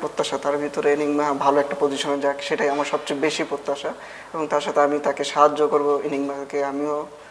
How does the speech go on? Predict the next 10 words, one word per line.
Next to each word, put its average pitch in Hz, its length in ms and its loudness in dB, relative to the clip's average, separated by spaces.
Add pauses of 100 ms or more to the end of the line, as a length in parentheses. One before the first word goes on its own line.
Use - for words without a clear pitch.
(240)
সাপোর্ট 156 340 4
দিয়ে 156 220 0
আমরা 147 260 -2
সবাই 147 320 2
মিলে 175 360 2 (540)
উপরে 147 320 2
যাব 135 180 0
ইনশাআল্লাহ, - 760 -10
এটাই 143 180 -2
আমার। 135 200 -6